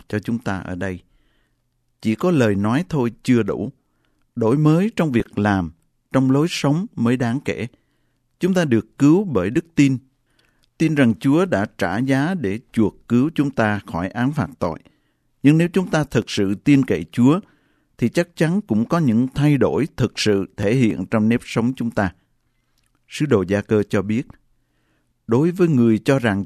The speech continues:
chỉ có đức tin mới đáng kể, tôi xin thưa, hành động rất quan trọng, vì chẳng ai biết anh có đức tin hay không nếu anh không tỏ ra trong hành động. Nhưng mọi người đều biết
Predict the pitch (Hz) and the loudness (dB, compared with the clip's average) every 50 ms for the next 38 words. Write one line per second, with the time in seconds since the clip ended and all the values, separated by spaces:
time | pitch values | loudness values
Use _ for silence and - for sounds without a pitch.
0 | - - 107 104 98 - 165 165 180 175 _ - 165 151 147 147 143 147 156 151 | -6 -4 -4 -4 0 0 -2 -2 -2 -6 _ 2 4 4 4 4 2 0 0 0
1 | 151 156 175 185 - 113 90 80 110 139 - _ _ _ _ _ _ _ _ _ | 0 -2 -2 -4 -4 -4 -2 -2 -2 -4 -6 _ _ _ _ _ _ _ _ _
2 | - 113 113 - - 117 117 117 104 - 123 120 120 110 - _ _ _ _ _ | -2 -2 -2 -2 -2 -2 -2 -2 -4 -2 -2 0 0 0 -2 _ _ _ _ _
3 | _ _ _ _ _ _ - 117 113 113 120 117 101 82 98 95 95 - 160 - | _ _ _ _ _ _ -2 0 2 2 4 2 2 0 -2 -6 -4 -6 -6 -6
4 | _ - - 127 120 117 - - 98 80 - _ _ _ _ _ _ _ _ _ | _ 0 2 2 2 2 0 -2 -4 -4 -4 _ _ _ _ _ _ _ _ _
5 | - 101 123 117 98 123 117 127 - - 147 147 147 147 143 151 - - - - | -4 -2 -2 -2 0 -2 -2 -2 0 0 2 2 2 0 0 -2 -4 -6 -6 -4
6 | - 139 135 139 131 - 160 165 180 - - - - 156 151 147 139 143 135 135 | -2 0 0 0 2 0 -2 -2 -2 -4 -6 0 0 2 2 2 0 0 -2 -2
7 | - 143 139 139 131 120 _ _ _ - 143 170 185 143 127 123 - - 131 117 | 0 0 2 2 2 0 _ _ _ -6 -4 -4 -2 -2 -4 -4 -4 -4 -4 -4
8 | 110 _ - 95 78 62 101 135 127 139 123 120 117 113 - 120 117 113 110 107 | -4 _ -4 -4 -4 -2 -4 -2 0 0 0 0 -2 -2 -2 -2 -2 -2 -2 -2
9 | 92 87 82 85 73 _ _ _ _ _ _ _ _ _ _ _ _ _ _ - | -4 -4 -4 -6 -8 _ _ _ _ _ _ _ _ _ _ _ _ _ _ -4
10 | 156 165 151 123 110 101 104 113 117 117 113 110 110 110 104 113 131 160 196 226 | -2 0 2 2 2 2 4 4 4 4 4 4 4 2 2 2 0 -2 -2 -2